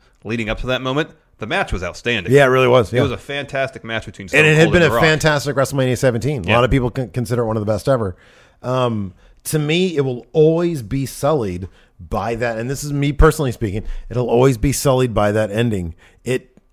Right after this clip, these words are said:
Speaker 2: it just, it felt so flat and, and bad.
Speaker 1: Mm-hmm.
Speaker 2: And yeah, it just, it
Speaker 1: And you hear Stone Cold talk about it, and he says, "Yeah, I just felt like, you know, Stone Cold, the character as it was, had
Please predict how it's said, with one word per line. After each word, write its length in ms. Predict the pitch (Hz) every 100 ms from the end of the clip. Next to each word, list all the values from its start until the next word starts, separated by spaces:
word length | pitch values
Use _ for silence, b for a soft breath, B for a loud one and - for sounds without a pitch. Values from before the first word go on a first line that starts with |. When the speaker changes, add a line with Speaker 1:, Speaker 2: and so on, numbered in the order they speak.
| _ -
Speaker 2:
it 160 | 110
just, 400 | - 139 - - -
it 140 | 107
felt 460 | 87 - 135 117 -
so 580 | - - - 135 120 131
flat 760 | - - 98 92 120 165 - - b b b b -
and, 560 | 120 113 104 95 85 - _
and 460 | 101 98 87 73 -
bad. 640 | 90 95 127 147 156 151
Speaker 1:
Mm-hmm. 380 | 107 107 107 101 90 -
Speaker 2:
And 580 | 120 113 107 101 95 - _ _ -
yeah, 300 | 110 143 139
it 140 | 107
just, 340 | 104 120 - -
it 80 |
Speaker 1:
And 100 | 156
you 60 | 196
hear 160 | 202 196
Stone 220 | 190 185
Cold 200 | 170 -
talk 160 | 98
about 140 | 92 95
it, 20 |
and 60 | 95
he 40 |
says, 240 | 95 104 98
"Yeah, 220 | 139 139
I 60 | 135
just 160 | 131
felt 160 | 131 113
like, 200 | 117 - _ _ _ -
you 120 | 95
know, 220 | 101 101
Stone 320 | - - 117
Cold, 300 | - 117 117
the 60 | 95
character 360 | 113 113 107
as 140 | 98 95
it 80 | 92
was, 320 | 127 117
had 80 | 110